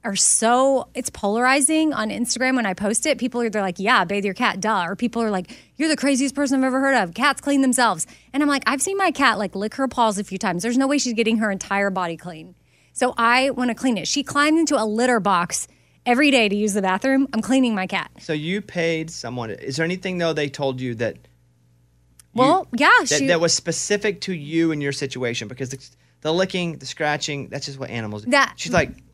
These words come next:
Speaker 2: "So does your dog poop?"
Speaker 1: Yeah.
Speaker 2: <laughs>
Speaker 1: Well, I like that my cat likes baths, and she said, "My cat is my earth angel." That some cats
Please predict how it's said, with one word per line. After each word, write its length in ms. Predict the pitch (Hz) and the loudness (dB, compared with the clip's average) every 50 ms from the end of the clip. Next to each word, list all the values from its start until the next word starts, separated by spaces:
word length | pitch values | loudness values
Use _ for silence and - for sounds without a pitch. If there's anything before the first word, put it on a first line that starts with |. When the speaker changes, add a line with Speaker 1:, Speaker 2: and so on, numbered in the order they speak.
| _ | _
Speaker 2:
"So 100 | - - | -10 -8
does 180 | 175 180 180 175 | -6 -4 -4 -4
your 80 | 202 240 277 | -4 -4 -4
dog 80 | 269 - | -6 -8
poop?" 320 | - 170 160 165 - - - _ _ _ _ - - | -6 -6 -6 -6 -6 -12 -18 _ _ _ _ -8 -2
Speaker 1:
Yeah. 200 | 254 233 208 190 | 0 0 2 0
Speaker 2:
<laughs> 840 | 202 - - 196 196 240 208 190 - - - - - - 196 196 | 0 -2 -2 -2 0 0 -2 -2 -4 -6 -8 -10 -8 -6 -6 -2
Speaker 1:
Well, 320 | 220 214 208 202 233 311 - - _ _ _ - | 0 2 2 2 0 -4 -8 -16 _ _ _ -4
I 120 | 220 226 | -2 0
like 260 | 220 208 202 226 - | 0 0 0 -2 -2
that 140 | - 302 220 | -2 -2 -2
my 140 | 254 262 240 | -2 -2 -2
cat 420 | - 247 233 220 214 - - - | -2 -2 -2 -2 -2 -4 -6 -10
likes 300 | 165 202 214 220 220 - 202 | -10 -8 -8 -6 -6 -4 -2
baths, 340 | 196 185 180 196 220 - - | 0 0 0 0 -2 -6 -8
and 160 | - 214 202 | -8 -8 -6
she 80 | - 220 | -6 -4
said, 180 | - 233 208 | -4 -4 -2
"My 120 | 208 196 202 | -2 -2 -4
cat 300 | - 226 247 233 - 214 | -2 -2 -2 -2 -2 -2
is 80 | 214 | -4
my 160 | 220 202 180 | -4 -6 -4
earth 240 | - 196 233 226 - - | -4 -6 -6 -6 -8 -8
angel." 460 | 196 196 180 170 170 - - 180 190 185 - _ _ _ _ _ _ _ _ _ _ - | -8 -8 -8 -8 -12 -14 -14 -14 -16 -16 -20 _ _ _ _ _ _ _ _ _ _ -6
That 140 | 262 240 - | -2 0 2
some 260 | - 269 254 269 262 | 2 4 4 2 2
cats 400 | - 240 240 214 214 - - | 2 0 0 0 0 -2 -6